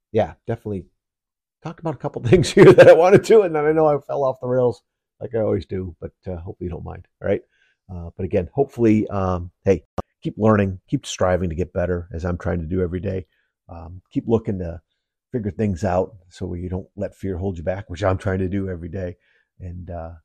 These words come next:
hopefully this helps a little bit too. All right. All righty, guys. Hey, keep smiling, keep helping each other, keep sharing this message with others that you think might need it. Um, keep rating the podcast wherever you listen to it. That helps more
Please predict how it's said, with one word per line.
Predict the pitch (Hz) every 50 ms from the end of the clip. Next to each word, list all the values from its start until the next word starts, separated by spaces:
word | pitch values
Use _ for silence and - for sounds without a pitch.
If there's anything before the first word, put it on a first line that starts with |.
| _ _
hopefully | - 92 - 90 87 80
this | 78 82 -
helps | - 85 82 - -
a | 87
little | 82 78
bit | 80 -
too. | - - - - _ _ _ _ _ _ _ _ -
All | 90
right. | 104 110 - _ _ _ _ _ _ _ _ _
All | 107 110
righty, | 117 104
guys. | 92 110 101 92 -
Hey, | 120 107 - - _ _ _ _
keep | 107 -
smiling, | - - 98 92 92 90 85 82 85 - _ _
keep | - 107 -
helping | 98 87 - 90 87
each | 82 - -
other, | 90 90 82 82 82 - _ _ _ -
keep | 107 -
sharing | - - 113 107 107 104
this | 92 - -
message | 101 98 92 - 101 85
with | 82 80 82
others | 90 98 101 92 80 90
that | 87 - -
you | 95 85 -
think | - - 104 104 - - -
might | 92 90 98 - 90
need | 92 107 127 165
it. | - - - - _ _ _ _ _ _ _ _ _ _ _ -
Um, | 87 82 82 90 90 87 82 _ _ _ _ _ _ _ _ _ _ _ _ _ _ _ _
keep | - 101 - _ _ 151 123
rating | 90 101 110 127 135 139 147 151
the | 147 117
podcast | - 131 127 131 120 - 135 131 147 - - -
wherever | - - - 104 110 107 110 113 120 123 123 - _ _
you | 98 95 90
listen | 87 101 107 - - 131 -
to | - 147 156
it. | 160 -
That | 98 82 -
helps | 104 92 - _ -
more | 95 95 101 107 110 117